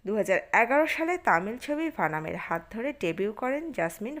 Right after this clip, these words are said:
ভাসিন। তাসানে ইস্ক ধারাবাহিকে টুইঙ্কল তানেজার চরিত্রে এবং দিল সে দিল তাক ধারাবাহিকে তেনি ভানুশালীর চরিত্রে সবচেয়ে বেশি খ্যাতি লাভ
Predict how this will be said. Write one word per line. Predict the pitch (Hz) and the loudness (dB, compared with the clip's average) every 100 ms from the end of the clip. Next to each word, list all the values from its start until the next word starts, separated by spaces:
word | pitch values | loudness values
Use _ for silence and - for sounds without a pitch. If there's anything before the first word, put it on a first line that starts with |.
| - | -6
ভাসিন। | 135 - - - - _ _ _ _ - - - - | -6 -6 -10 -12 -16 _ _ _ _ -20 -20 -8 2
তাসানে | 294 339 349 - | 4 4 0 0
ইস্ক | 311 - 285 | -2 -4 -2
ধারাবাহিকে | 294 320 320 320 330 330 | 2 4 2 0 -2 -2
টুইঙ্কল | 339 262 185 175 170 | -2 -2 -2 -2 -4
তানেজার | 170 196 214 262 262 | -2 -2 -2 -2 -4
চরিত্রে | - 294 285 - 311 | -4 -6 -6 -6 -6
এবং | - 185 165 160 | -6 -6 -8 -6
দিল | 170 | -6
সে | 170 170 | -6 -8
দিল | 170 214 | -8 -10
তাক | 226 277 269 | -6 -8 -6
ধারাবাহিকে | 269 285 294 285 294 302 302 | -4 -2 -2 -6 -10 -8 -10
তেনি | - 180 165 175 | -6 -6 -6 -4
ভানুশালীর | 175 196 - 277 277 | -4 -4 -6 -8 -8
চরিত্রে | 302 285 - 311 | -8 -8 -8 -10
সবচেয়ে | 302 185 - - 160 | -6 -6 -6 -8 -8
বেশি | 165 - | -8 -10
খ্যাতি | - 180 190 | -12 -10 -6
লাভ | 220 | -6